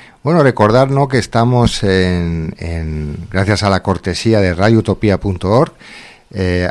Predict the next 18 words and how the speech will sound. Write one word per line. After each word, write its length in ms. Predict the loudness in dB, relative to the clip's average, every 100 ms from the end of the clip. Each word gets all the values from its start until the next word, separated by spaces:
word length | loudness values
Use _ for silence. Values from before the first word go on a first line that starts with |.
| -2
ahora 260 | 0 2
mismo 300 | 2 0 -2
en 80 | -2
directo, 640 | -2 -2 -4 -2 0 0
a, 220 | 0 -2 -4
a 60 |
través 220 | -4 -2
del 160 | -2 -2
dial 320 | -2 -4 -4
ciento 320 | -6 -8 -6
siete 440 | -8 -4 -6 -4 -8
punto 340 | -6 -8 -6
ocho 240 | -8 -4 -6
de, 320 | -4 -4 -6
de 100 | -6
la 140 | -6
F 260 | -6 -4 -2
M, 360 | 2 2 0